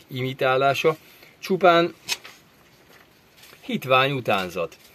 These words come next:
Az embert nem szabad, hogy félrevezessék a Bhagavatam Szabhá-, Szaptaha előadásai, amely nevetséges, kapzsi emberek színjátéka anyagi élvezetük biztosítása érdekében.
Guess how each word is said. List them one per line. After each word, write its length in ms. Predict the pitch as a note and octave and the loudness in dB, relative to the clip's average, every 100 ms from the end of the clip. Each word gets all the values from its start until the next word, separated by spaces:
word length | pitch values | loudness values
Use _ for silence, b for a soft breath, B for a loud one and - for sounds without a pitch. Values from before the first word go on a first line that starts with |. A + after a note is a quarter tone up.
| b b b - | b b b -4
Az 120 | G#3 | 2
embert 340 | B3+ F3 C#3 | 4 4 2
nem 180 | D3 D#3+ | 0 -2
szabad, 400 | - C#3+ C#3 C3 - | 0 2 2 0 -2
hogy 160 | F#3 | -2
félrevezessék 800 | A#3+ G#3+ D3 B2 A#2 A2 B2+ G#2+ | 2 4 6 6 4 -2 -2 0
a 80 | G2 | 0
Bhagavatam 720 | D3 F#3 E3+ D3+ C#3+ C#3+ C3 b b - | 4 4 4 2 2 2 0 b b -16
Szabhá-, 640 | - G#3 - C#3+ B2+ A#2 - - | 0 0 2 2 2 2 -4 -20
Szaptaha 720 | - - F#3+ - C3+ B2 A2 - _ _ | -2 0 0 4 2 4 2 0 _ _
előadásai, 880 | A#2+ A2+ B2 C#3+ D#3+ E3+ F3 G#3+ G#3+ B B B | -4 -2 0 2 4 2 2 0 -2 B B B
amely 240 | B2 A#2 | -4 -2
nevetséges, 840 | G#2+ E3+ F#3 F3 - C3+ A2+ G#2 - b | 2 4 4 2 -2 -2 -2 -2 -8 b
kapzsi 400 | - G#3+ C#3+ A#2 | 2 2 4 2
emberek 340 | B2 C3+ - F#3+ | 2 2 -2 -4
színjátéka 840 | - G3+ F3 C#3 C3 A#2 - F#2+ B B B | -4 0 2 2 2 -2 0 -4 B B B
anyagi 400 | - A3 C#3+ G#2 G#2+ | 0 2 2 0 -4
élvezetük 600 | E3 E3 D#3 C#3+ C3+ A#2 | 4 6 6 -2 -6 -8
biztosítása 880 | G2+ C3+ - C#3 D#3+ D3 D3+ - E3 | -8 -10 -6 -6 -4 -2 -2 0 -2
érdekében. 800 | C#3+ A2 F2+ - F2 D#2+ D2+ | 0 0 -2 -8 -12 -10 -14